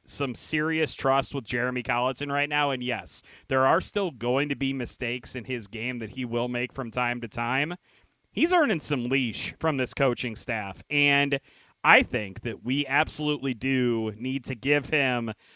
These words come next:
a really good amount of credit for the way he has approached his game since he came back from the covid list, and he is clearly growing as a player, and the coaching staff sees it, and they are deploying him as such. He had the second most time on ice among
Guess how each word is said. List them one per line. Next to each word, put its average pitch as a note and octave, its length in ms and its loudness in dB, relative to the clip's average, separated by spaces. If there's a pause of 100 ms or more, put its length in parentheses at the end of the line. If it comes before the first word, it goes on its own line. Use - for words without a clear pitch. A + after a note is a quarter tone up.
a C3 160 2
really D#3+ 440 0
good C#3 320 4
amount C3 280 2
of A2+ 60 -2
credit B2 300 0
for B2 80 -4
the A2+ 80 0
way B2+ 180 0
he C3 140 -2
has A2 160 0
approached C3 420 -2
his B2+ 160 -2
game A#2+ 300 -4
since B2 240 -10
he A#2+ 100 -10
came B2+ 240 -4
back A#2+ 240 -2
from B2+ 160 -6
the A2+ 80 -4
covid B2 400 0
list, D#3+ 400 -2 (260)
and C#3+ 160 -2
he F#3+ 160 2
is E3 140 0
clearly C3 640 0
growing B2+ 440 4
as A2 120 -4
a A2+ 60 -4
player, D3 560 0 (240)
and C3+ 140 0
the B2+ 60 4
coaching D#3 420 4
staff C3+ 320 4
sees C3+ 360 -2
it, A#2+ 200 0
and A#2+ 100 -2
they C3 100 2
are C3 120 4
deploying B2 480 -2
him A#2 100 -4
as G#2+ 100 -4
such. C3+ 280 2
He F#3+ 80 0
had C4+ 100 2
the F#3+ 60 -4
second F#3 260 0
most E3 200 2
time D3+ 260 2
on B2+ 120 0
ice C#3+ 300 2
among B2 460 2